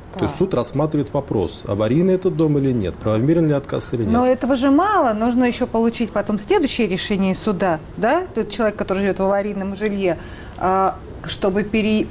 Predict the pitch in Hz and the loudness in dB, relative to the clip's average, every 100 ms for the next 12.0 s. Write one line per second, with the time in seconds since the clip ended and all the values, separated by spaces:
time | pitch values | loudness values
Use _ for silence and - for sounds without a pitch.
0 | 202 - 202 202 196 226 220 - 262 269 | -4 -2 0 2 2 0 0 0 2 4
1 | 381 277 - 175 190 196 180 196 214 208 | 4 2 -2 -4 -2 -2 -4 0 0 0
2 | 226 202 196 226 359 285 190 180 175 170 | 0 0 2 2 4 4 0 0 -2 0
3 | 196 320 359 247 185 170 185 170 156 139 | 2 4 4 2 0 -2 -4 -4 -4 -6
4 | - 156 - 254 392 233 165 117 110 101 | -8 -8 0 2 4 2 0 0 0 0
5 | 98 117 117 98 - 120 139 247 220 202 | 0 0 2 2 2 0 0 0 2 0
6 | 202 226 214 185 180 180 113 127 139 135 | 2 2 2 2 0 -2 -2 0 0 0
7 | - 123 151 147 - 110 - 127 123 123 | 0 -2 0 0 -2 -4 -2 0 2 2
8 | 110 107 98 107 104 117 170 220 - - | 2 0 -2 -2 0 2 0 -2 -8 -16
9 | - - 107 107 123 - 147 170 165 117 | -16 -6 -2 0 2 0 0 0 0 -2
10 | 117 120 110 120 107 87 - - - - | 0 0 0 0 0 -2 -6 -12 -18 -18
11 | - - - - 110 - 123 - - | -18 -18 -8 -4 -2 2 2 0 -8